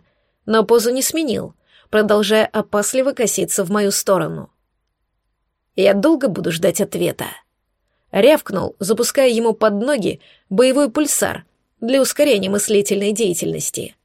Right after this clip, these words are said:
Комья земли вперемешку с травой взлетели веселым фейерверком, осыпая демона. «Ай, стой!» —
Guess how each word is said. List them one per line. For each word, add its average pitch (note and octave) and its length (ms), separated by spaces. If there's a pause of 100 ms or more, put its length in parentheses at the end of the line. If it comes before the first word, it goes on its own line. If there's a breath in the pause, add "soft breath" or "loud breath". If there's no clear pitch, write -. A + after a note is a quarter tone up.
(1080)
Комья C#4 320
земли B3 300
вперемешку G3+ 500
с F#3+ 80
травой G#3 360
взлетели G#3+ 440
веселым G3+ 400
фейерверком, G#3 600
осыпая G3 400
демона. G3+ 500 (1000)
«Ай, A#3 240
стой!» — G#3+ 560